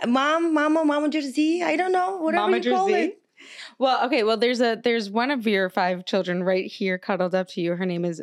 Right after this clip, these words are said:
Speaker 2: Navy. Navy,
Speaker 1: Navy.
Speaker 2: do you wanna say hello? You don't have to.
Speaker 1: <laughs>
Speaker 2: Well, Navy has a booking after this, so we thought we would just include you. If you want, you can chime in, and if not, that's, you could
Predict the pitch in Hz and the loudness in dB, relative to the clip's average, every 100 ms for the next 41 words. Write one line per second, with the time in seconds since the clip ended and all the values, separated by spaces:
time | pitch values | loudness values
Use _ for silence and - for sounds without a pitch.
0 | - 180 190 185 208 220 240 214 220 196 | -8 -4 0 0 0 0 0 0 0 -2
1 | 196 208 202 208 208 190 190 269 - _ | -2 -2 -2 -2 0 2 0 0 -6 _
2 | _ _ _ _ _ _ _ _ _ 190 | _ _ _ _ _ _ _ _ _ -4
3 | 196 180 170 - 175 - _ _ _ _ | -2 -4 -6 -10 -14 -16 _ _ _ _
4 | _ _ - 277 - _ _ _ _ - | _ _ -8 -8 -8 _ _ _ _ -20
5 | 302 - - 220 226 220 233 233 247 240 | -16 -16 -6 -2 0 2 0 2 0 0
6 | 208 180 208 220 196 185 190 190 185 185 | 0 0 0 0 0 -2 -2 -2 0 0
7 | 180 190 180 196 196 180 190 190 190 196 | 0 -2 -2 0 0 2 0 0 -2 -6
8 | - - 202 196 - 214 185 185 - 190 | -8 -8 -6 -4 -2 -2 -2 -4 -4 -6
9 | 202 202 185 202 190 165 - 190 185 196 | -4 -6 -2 0 0 -2 -6 -8 -4 -4
10 | 180 175 - 214 180 180 170 - 180 175 | -4 -6 -6 -2 -2 -2 -4 -4 -4 -4
11 | 196 185 175 180 180 202 - | -2 -2 -2 -2 -4 -6 -8